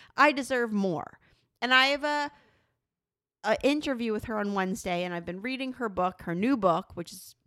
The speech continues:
phenomenal. And I would love to give you this book and be like, "Here are Post-it note pages where,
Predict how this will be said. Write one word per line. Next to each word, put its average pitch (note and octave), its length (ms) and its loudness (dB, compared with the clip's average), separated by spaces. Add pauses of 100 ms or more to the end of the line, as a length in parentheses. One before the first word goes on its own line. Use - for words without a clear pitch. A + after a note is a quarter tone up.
(240)
phenomenal. F#3+ 840 0 (220)
And D4+ 100 -6
I E4+ 120 2
would F4+ 180 2
love E4 640 4
to - 120 -12
give A#3 180 -6
you A#3 100 -6
this A3 160 -4
book - 200 -8
and A#3 60 -8
be A#3+ 120 -8
like, B3+ 300 -8 (360)
"Here D#4 480 0
are B3 240 2
Post-it D#4 500 -4
note C4+ 320 2 (140)
pages F3+ 640 -2
where, G3+ 140 -4